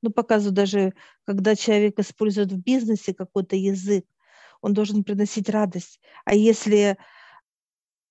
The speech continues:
буквы грязные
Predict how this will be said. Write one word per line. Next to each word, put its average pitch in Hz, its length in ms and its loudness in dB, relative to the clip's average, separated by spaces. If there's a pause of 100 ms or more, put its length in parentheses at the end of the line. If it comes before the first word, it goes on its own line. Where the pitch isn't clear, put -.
(920)
буквы 196 600 4 (280)
грязные 208 680 0